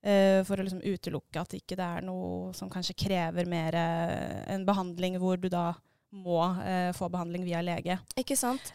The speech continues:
Speaker 1: Eh, så det var, det var kløe, da.
Speaker 2: Ja, og er liksom, føler du, eh, fra et faglig ståsted at kløe er veldig noe av det mest normale? Normale plagen? Normale symptomer? Føler du at det er liksom det som de fleste av oss kvinner opplever?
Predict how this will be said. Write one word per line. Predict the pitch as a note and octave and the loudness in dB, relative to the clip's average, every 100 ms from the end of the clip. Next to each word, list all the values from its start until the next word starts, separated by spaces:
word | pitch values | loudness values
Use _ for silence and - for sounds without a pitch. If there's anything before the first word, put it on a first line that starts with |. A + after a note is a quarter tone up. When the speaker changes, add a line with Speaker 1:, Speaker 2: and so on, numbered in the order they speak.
| - G#3+ | -8 2
Speaker 1:
Eh, | G#3 G3+ | 6 6
så | G3+ G#3+ | 2 4
det | A3 | 6
var, | A#3+ A#3+ | 8 8
det | A#3 | 6
var | C4+ | 4
kløe, | - C4+ F#3 F#3 | 6 6 6 4
da. | F#3+ F3+ | 2 4
Speaker 2:
Ja, | B3 C#4+ - | 4 4 6
og | - | 8
er | B3 B3 | 10 8
liksom, | B3 B3 A#3+ | 6 2 0
føler | A#3+ G#3 G3 | 2 2 0
du, | F#3 F#3 F#3+ | 0 2 2
eh, | A#2+ F#3+ F#3+ F#3 F#3 | 2 0 2 0 -2
fra | - G3 | 0 -2
et | - - | -2 -8
faglig | - F3+ E3+ F3+ | -4 -2 -2 -2
ståsted | - E3 D#3+ F#3 | -2 -2 -4 -4
at | F3 | -4
kløe | - G3+ G3 E3+ | -6 -2 2 2
er | - E3 | 2 2
veldig | F3 E3 F3 F3+ - | 0 -2 0 -2 2
noe | G#3 F#3+ E3+ | 2 4 2
av | |
det | F#3 F#3+ | 2 2
mest | F#3 - | 2 2
normale? | F#3 F3 E3+ D3+ D#3 B3 F4+ | 0 0 -2 -4 4 4 4
Normale | A#3 G#3+ G3+ D#3+ D#3 | 4 6 6 2 -2
plagen? | F3 F3 D#3+ G#3+ G#4+ - | -4 -4 0 2 2 2
Normale | G#3 F#3 E3 D#3+ | 2 2 -2 -4
symptomer? | F3 E3+ D#3+ D3+ A3+ | -4 -6 -8 -8 0
Føler | B3 F3+ | 2 4
du | E3+ | 2
at | E3+ | 2
det | F3+ | 0
er | |
liksom | E3+ E3+ D#3+ _ _ - | -2 -4 -6 _ _ -4
det | D#3+ D#3 | -2 0
som | - E3+ E3 E3+ _ - | -2 -2 -4 -6 _ -8
de | F#3 | -6
fleste | F#3 - - | -2 -4 -2
av | D#3 | -2
oss | D#3+ - | -2 -2
kvinner | F3+ F3 E3+ | -4 -4 -4
opplever? | - F3+ A3 | -6 -6 -6